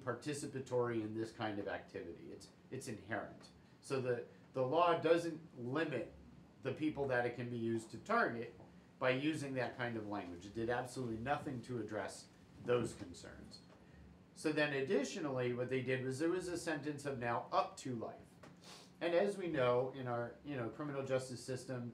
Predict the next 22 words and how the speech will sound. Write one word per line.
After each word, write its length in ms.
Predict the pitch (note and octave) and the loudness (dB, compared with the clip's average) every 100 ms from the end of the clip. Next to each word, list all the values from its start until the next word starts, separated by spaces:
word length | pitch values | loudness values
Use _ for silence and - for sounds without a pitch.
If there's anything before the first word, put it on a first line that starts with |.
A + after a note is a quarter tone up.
| - - - | -12 -18 -6
and 200 | A#2 A#2+ | -6 -2
decades 420 | A3+ G#3+ E3 C#3 | 0 2 2 2
of 140 | A#2+ G#2+ | -4 -4
research 600 | B2 A#2 C3 B2 - - | -4 -4 -4 -4 -8 -8
on, 420 | A#2+ A#2 A2+ G#2+ G#2+ - - - | -4 0 0 -2 -8 -16 -16 -6
you 140 | B2+ | -2
know, 240 | A2+ G#2+ G#2+ | 0 -2 -4
sentencing 560 | - D3 D3 C3+ C#3+ | -2 0 0 -2 -2
guidelines 840 | C3 B2+ B2+ B2+ B2 B2 A#2+ A#2+ - - - - A#2 | 2 4 2 0 0 0 -2 -6 -10 -18 -20 -8 -2
and 200 | A#2 A#2 | 0 0
the 100 | A2+ | 0
way 280 | B2+ B2+ | 2 2
that, 420 | A#2+ A#2 A2+ A2+ A#2+ - - - - B2 | 2 2 0 -2 -10 -14 -12 -10 -8 -4
you 80 | |
know, 60 | A2+ | -2
judicial 440 | A2 B2+ C3+ C3 | -2 -2 -2 -2
discretion 760 | A#2 A2 - D3 C#3+ D3 C3+ C3+ - - - | -6 -4 2 2 2 -4 -4 -8 -12 -20 -6
plays 300 | - C#3+ C3 | 0 0 2
out 240 | B2+ B2+ B2 | 2 2 0
in 80 | A2 | -4
the 80 | A2+ | -4
courtroom 720 | F#3+ G3 F3 F3 E3+ E3+ | 0 0 2 2 4 2